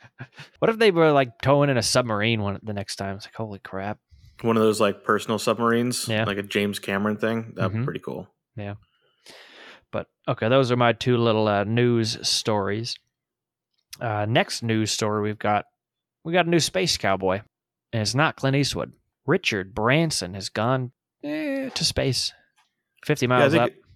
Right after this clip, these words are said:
Speaker 2: I think it's legally space, right?
Speaker 1: It is. It
Speaker 2: Or
Speaker 1: was
Speaker 2: no?
Speaker 1: fifty miles up. I mean, he didn't go to the space station. That's, like, half the way, I think, to the space station. But, uh, still counts. It's still impressive. And I think that's what people can pay two hundred fifty thousand dollars for to get their,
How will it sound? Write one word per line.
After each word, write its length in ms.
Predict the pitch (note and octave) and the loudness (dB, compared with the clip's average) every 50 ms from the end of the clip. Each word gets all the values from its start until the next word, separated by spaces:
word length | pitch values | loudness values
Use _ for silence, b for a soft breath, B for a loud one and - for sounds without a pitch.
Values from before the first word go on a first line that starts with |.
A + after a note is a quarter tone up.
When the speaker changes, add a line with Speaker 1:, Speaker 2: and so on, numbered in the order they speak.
| _ _ _ - | _ _ _ -4
Speaker 2:
I 60 | B2+ D3 | 0 2
think 100 | D#3+ C#3+ | 2 2
it's 100 | G#2+ G#2+ | 2 2
legally 380 | G#2 G#2 A2 G2+ G#2+ G#2 G2 | 2 2 2 4 4 2 2
space, 460 | G2 - - G#2+ G#2 A2+ B2+ - - | 0 0 0 2 2 2 0 -2 -2
right? 240 | G#2 G2+ A2 C3+ - - | 0 0 2 0 0 0
Speaker 1:
It 80 | D4 F#3 | 2 2
is. 180 | D#3+ E3 D3 E3+ | 4 4 2 2
It 100 | F#3+ - | 2 4
Speaker 2:
Or 60 | F3+ | 4
Speaker 1:
was 140 | F3+ G3+ G3 | 4 4 4
Speaker 2:
no? 60 | G3+ | 2
Speaker 1:
fifty 220 | G#3 G3+ - - E3+ | 0 -2 -2 0 2
miles 300 | E3 D#3 D3 C#3+ C3 C3+ | 4 6 6 6 6 4
up. 120 | D3 C#3+ | 4 2
I 20 | - | 2
mean, 140 | D#3+ D#3+ D3 | 2 4 4
he 80 | D#3+ F3 | 6 6
didn't 220 | E3 D#3+ D#3 C3+ | 6 4 4 4
go 140 | D3 C#3+ C#3+ | 6 6 6
to 40 | C3+ | 6
the 80 | A2 G#2+ | 4 2
space 360 | - - - - E3 D3 A#2+ | 0 0 2 2 2 2 2
station. 340 | - - A2+ G#2+ - - A#2 | 0 0 0 0 0 0 0
That's, 200 | A2+ A#2 A2+ - | 0 0 0 0
like, 140 | - A2+ G#2+ | -2 -4 -4
half 580 | - - B2+ A#2+ B2 G#2+ - - - - - _ _ _ A#2+ | -2 0 2 4 4 2 0 -6 -18 -20 -20 _ _ _ -10
the 120 | A2+ G#2+ | -6 -4
way, 200 | G#2+ G#2+ G#2+ G#2 | -2 -2 0 -2
I 60 | G#2 | -2
think, 200 | - - G#2+ - | -4 -4 -6 -6
to 80 | - G#2 | -4 -4
the 80 | G#2+ | -4
space 320 | G#2 - - G#2+ G#2 G2+ - | -4 -4 -4 -4 -4 -4 -4
station. 460 | - G#2 G2+ G2 - - - G#2 A2+ b b b b b b b b _ _ _ | -4 -6 -6 -6 -6 -8 -10 -10 -12 b b b b b b b b _ _ _
But, 140 | G#2+ G2 G2 | -4 -2 -2
uh, 160 | G2 F#2+ F#2+ F#2+ - _ _ _ | 0 -2 -2 -2 -4 _ _ _
still 200 | - - - G3+ | -8 -2 0 0
counts. 420 | F#3 - D#3+ D#3+ D#3+ E3 - - - | 0 2 2 2 2 0 -2 -8 -12
It's 100 | - - | -12 -12
still 320 | - - C3+ C#3 D3 C#3+ - | -2 0 0 0 0 -2 -6
impressive. 680 | C#3 B2 B2 B2+ C3 B2 - D3 C#3+ C#3+ - - - - _ _ - | -4 0 2 2 2 2 2 -2 -4 -4 -6 -12 -20 -20 _ _ -8
And 240 | A2 A2 A2 G#2+ A2 | -6 -4 -2 -2 -2
I 80 | G#2+ | -2
think 180 | - B2+ B2 - | -2 -2 -2 0
that's 220 | B2 A#2 - - | 0 -2 0 0
what 180 | B2+ A#2+ - _ | -2 -2 -2 _
people 240 | - A#2+ - A#2+ A2+ | -6 -6 -4 -6 -6
can 160 | - A#2 A2+ | -6 -6 -4
pay 160 | - A#2 A#2 | -2 -2 -2
two 200 | A2+ - - - | 0 0 0 0
hundred 280 | C3+ A#2+ B2 A#2 A#2 - | 0 0 -2 -4 -4 -4
fifty 240 | C3 A#2+ - A2+ | -6 -6 -6 -4
thousand 380 | G#2 - A#2 A#2+ A#2+ A#2+ A2 A2+ | -2 0 2 2 2 2 0 0
dollars 380 | A2+ A2 A2+ A#2 B2+ C3 C3 - | 2 4 4 4 4 2 2 -2
for 240 | - - C3 C3 B2 | -4 -4 -2 0 2
to 60 | A2 | 2
get 200 | G#2 A#2 A2+ - | 2 2 0 0
their, 240 | A#2+ A2+ A2 G#2+ | 0 0 0 0